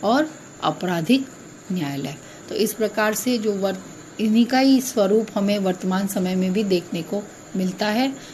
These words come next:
और ब्रिटिश शासन में इस तरह के न्याय प्रशासन की शुरुआत हो चुकी थी। अब हम चर्चा करेंगे लोक सेवाओं के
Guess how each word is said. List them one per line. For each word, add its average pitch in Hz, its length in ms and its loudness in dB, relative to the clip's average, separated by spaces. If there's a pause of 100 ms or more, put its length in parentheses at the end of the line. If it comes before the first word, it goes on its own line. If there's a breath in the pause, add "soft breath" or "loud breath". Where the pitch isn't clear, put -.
(160 loud breath)
और 233 400 4
ब्रिटिश 196 380 -2
शासन 185 340 -2
में 220 260 2 (360)
इस - 160 -4
तरह 190 200 2
के 202 160 -2
न्याय 180 280 0
प्रशासन 170 540 -4
की 208 180 -4
शुरुआत 170 540 0 (360 loud breath)
हो 202 80 2
चुकी 151 340 -2
थी। 127 260 -6 (1600 loud breath)
अब 247 120 4
हम 285 200 4
चर्चा 254 320 4
करेंगे 226 480 4 (360 loud breath)
लोक 240 300 8
सेवाओं 208 500 2
के 240 260 0